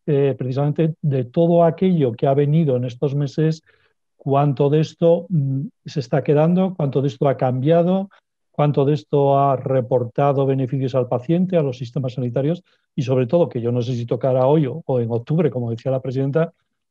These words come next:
pues, eh, ¿qué, qué, qué, qué de todo esto se va a quedar y nos va, nos va a, a, a permanecer?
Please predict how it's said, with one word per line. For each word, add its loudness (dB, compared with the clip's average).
pues, 0
eh, 2
¿qué, -8
qué, -2
qué, 0
qué 0
de 2
todo 0
esto -4
se -6
va 2
a 0
quedar 0
y 0
nos -4
va, -4
nos -4
va -4
a, -10
a, -6
a -2
permanecer? 0